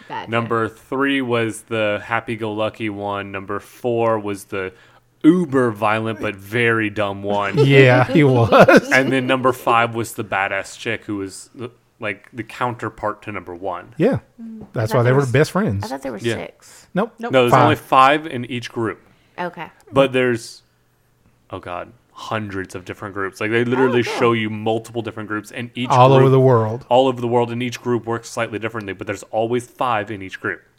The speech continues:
Speaker 3: Yep.
Speaker 1: Awesome.
Speaker 4: Yeah,
Speaker 3: Mm-hmm.
Speaker 4: but they all have different numbers.
Speaker 2: Yeah, they all have different numbers. It's one, two, three, four, five, so on and so forth.
Speaker 4: Yeah, even
Speaker 1: Oh,
Speaker 4: the,
Speaker 1: wow.
Speaker 4: yeah,
Speaker 2: So there's,
Speaker 4: even
Speaker 2: like,
Speaker 4: the
Speaker 2: number
Speaker 4: different groups,
Speaker 2: six hundred and twenty-six
Speaker 4: yeah.
Speaker 2: or something like that, too.
Speaker 3: Yeah. <laughs> One, two, three, four, and five were the original.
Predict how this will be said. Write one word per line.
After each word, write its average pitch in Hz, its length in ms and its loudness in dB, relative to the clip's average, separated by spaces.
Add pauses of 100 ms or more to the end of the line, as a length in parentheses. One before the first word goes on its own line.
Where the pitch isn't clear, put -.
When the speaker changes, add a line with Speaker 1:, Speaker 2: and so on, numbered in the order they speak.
Speaker 3:
Yep. 233 100 -12
Speaker 1:
Awesome. 131 380 -4 (960)
Speaker 4:
Yeah, 127 140 -2
Speaker 3:
Mm-hmm. 214 60 0
Speaker 4:
but 208 100 -10
they 226 100 -6
all 214 120 -6
have 190 120 -8
different 185 220 -12
numbers. 180 480 -16 (100)
Speaker 2:
Yeah, 120 180 2
they 117 80 0
all 131 200 6
have 131 100 6
different 120 180 -4
numbers. 104 340 -4
It's - 180 -16
one, 117 260 -4
two, 117 160 -4
three, 113 200 -6
four, 113 160 -6
five, 104 320 -2
so 104 240 -4
on 101 120 -4
and 98 140 -10
so 98 120 -10
forth. 95 340 -12 (380)
Speaker 4:
Yeah, 180 220 -10
even 196 180 -10
Speaker 1:
Oh, - 20 -10
Speaker 4:
the, 208 120 -8
Speaker 1:
wow. 170 120 -8
Speaker 4:
yeah, 190 100 -4
Speaker 2:
So 190 60 2
there's, 131 140 4
Speaker 4:
even 127 40 0
Speaker 2:
like, 135 100 2
Speaker 4:
the 139 60 -2
Speaker 2:
number 147 180 2
Speaker 4:
different 131 140 -8
groups, 196 120 0
Speaker 2:
six 180 40 -12
hundred 139 240 0
and 123 100 -4
twenty-six 117 640 -6
Speaker 4:
yeah. 117 60 -6
Speaker 2:
or - 20 -8
something 101 220 -12
like 98 120 -4
that, 95 140 -4
too. 120 220 -2
Speaker 3:
Yeah. 120 420 2 (520)
<laughs> - 0 - (800)
One, 143 200 2
two, 135 160 -4
three, 147 160 -2
four, 139 160 -2
and 131 80 -4
five 147 220 4
were 120 80 0
the 113 280 -4
original. 113 600 2